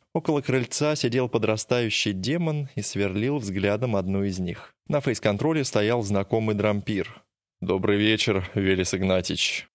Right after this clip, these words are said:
поздоровался он при виде Сандровского. «Как работа, Владис?» «Спасибо, работаем по-тихому».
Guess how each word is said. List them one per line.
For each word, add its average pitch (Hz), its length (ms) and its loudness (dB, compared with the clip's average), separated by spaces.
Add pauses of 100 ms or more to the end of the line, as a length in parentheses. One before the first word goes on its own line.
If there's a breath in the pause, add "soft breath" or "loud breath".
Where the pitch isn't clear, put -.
(120)
поздоровался 90 640 0
он 139 160 0
при - 140 -2
виде 95 220 -2
Сандровского. 92 760 -2 (560)
«Как 131 220 -4
работа, 127 460 0
Владис?» 127 640 -2 (720)
«Спасибо, 95 760 0 (240)
работаем 95 580 2
по-тихому». 90 720 0